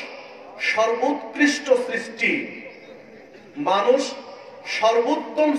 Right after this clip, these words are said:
সৃষ্টি। তো মানুষ সর্বোৎকৃষ্ট, সর্বোত্তম সৃষ্টি ঢালাও ভাবে নয়, আমভাবে সকল মানুষ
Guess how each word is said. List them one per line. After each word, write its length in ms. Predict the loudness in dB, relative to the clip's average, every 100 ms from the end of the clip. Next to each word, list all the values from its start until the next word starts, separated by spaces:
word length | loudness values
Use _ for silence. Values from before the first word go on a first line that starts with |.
| 0
সৃষ্টি। 560 | 0 0 -6 -6 -6 -8 -14 -16 -18 -20 -20 -20 -20 -20 -20 -20 -20 -20 -20 -20 -20 -20 _ _ _
তো 80 | -4
মানুষ 640 | 0 4 4 4 2 -2 0
সর্বোৎকৃষ্ট, 880 | 4 4 2 -2 -2 0 0 2 2 2
সর্বোত্তম 680 | 4 2 2 -4 2 2 2 0
সৃষ্টি 580 | 0 0 -2 -4 -4 -6 -12 -16 -16 -18 -8
ঢালাও 400 | -2 0 4 2
ভাবে 340 | 4 6 6
নয়, 240 | 6 2 -2 -10 -16 -16 -18 -18 -18 -16 -16 -18 -18 -18 -20 -20 -20 -20 -20 -20 -6
আমভাবে 720 | 0 0 0 -4 0 2 2
সকল 560 | 2 0 0 2 2 2
মানুষ 580 | 0 -2 0 0 0